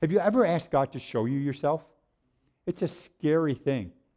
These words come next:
I think sometimes the best thing God could ever do is to not show us ourselves, but to show us how he sees us. But David here says, "God, show me myself." And God does it. God shows David three things. First thing he shows him, he says,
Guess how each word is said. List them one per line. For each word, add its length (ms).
I 120
think 200
sometimes 460
the 80
best 240
thing 140
God 260
could 140
ever 180
do 160
is 120
to 100
not 180
show 180
us 140
ourselves, 500
but 140
to 80
show 260
us 140
how 220
he 360
sees 360
us. 380
But 140
David 320
here 160
says, 220
"God, 240
show 160
me 100
myself." 340
And 140
God 300
does 240
it. 160
God 260
shows 400
David 400
three 240
things. 340
First 220
thing 80
he 80
shows 300
him, 80
he 80
says, 240